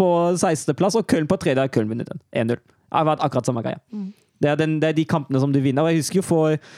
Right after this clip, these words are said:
Speaker 1: to år siden hadde vi jo sånne kamper mot lag som var litt høyere oppe på tabellen. Eh, ja, tre år var det da, da vi holdt på å rykke ned, og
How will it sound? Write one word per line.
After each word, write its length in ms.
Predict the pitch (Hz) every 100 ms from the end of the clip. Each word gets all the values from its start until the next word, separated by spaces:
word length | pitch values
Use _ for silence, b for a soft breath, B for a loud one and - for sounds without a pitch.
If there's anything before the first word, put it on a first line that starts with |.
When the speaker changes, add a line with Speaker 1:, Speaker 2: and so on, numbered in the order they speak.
| B B B
Speaker 1:
to 140 | 196 156
år 60 | 127
siden 240 | 135 180
hadde 160 | 185 180
vi 140 | 185
jo 80 | 156 127
sånne 140 | 135
kamper 320 | 127 131 135 156
mot 220 | 151 - 143
lag 160 | 139 143
som 100 | 147
var 160 | 139 139
litt 140 | 131
høyere 160 | 147 127
oppe 100 | 120
på 140 | 135 135
tabellen. 300 | 135 175 247 196 -
Eh, 440 | 165 160 160 156
ja, 80 | 139
tre 220 | - - 123
år 60 | 131
var 80 |
det 60 | 120
da, 60 | 117 120 -
da 60 |
vi 120 | 123 127 123 123 127
holdt 220 | 131 120 -
på 60 |
å 60 | 127
rykke 240 | 127 - 127
ned, 140 | 302
og 300 | 285 277 254